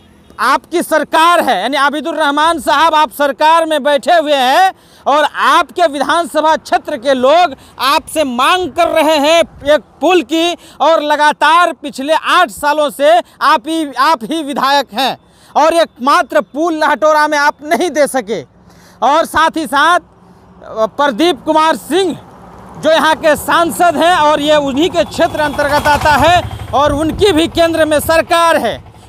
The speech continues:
तो फिर किस चीज़ का दावा करते हैं आप लोग कि हम विकास कर रहे हैं? चाहे दो महागठबंधन की सरकार हो, चाहे बीजेपी की सरकार हो, सब ने लहटोरा को ठगा है। हम रास्ते से गुजर रहे थे तो लहटोरा गांव के जागरूक,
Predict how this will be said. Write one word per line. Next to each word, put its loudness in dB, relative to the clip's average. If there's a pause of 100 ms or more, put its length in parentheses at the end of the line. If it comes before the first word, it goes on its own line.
तो 2
फिर -2
किस -6
चीज़ 2
का 0
दावा 0
करते -4
हैं 0
आप -2
लोग 2 (280)
कि -10
हम 0
विकास -2
कर 0
रहे 0
हैं? -4 (320)
चाहे 2
दो 0
महागठबंधन 0
की -8
सरकार 0
हो, 2 (260)
चाहे 2
बीजेपी -4
की -10
सरकार 0
हो, -4 (220)
सब -2
ने 2
लहटोरा 0
को 0
ठगा 0
है। -6
हम 0
रास्ते 0
से 0
गुजर 0
रहे 2
थे 2
तो 0
लहटोरा 2
गांव 0
के -2
जागरूक, 0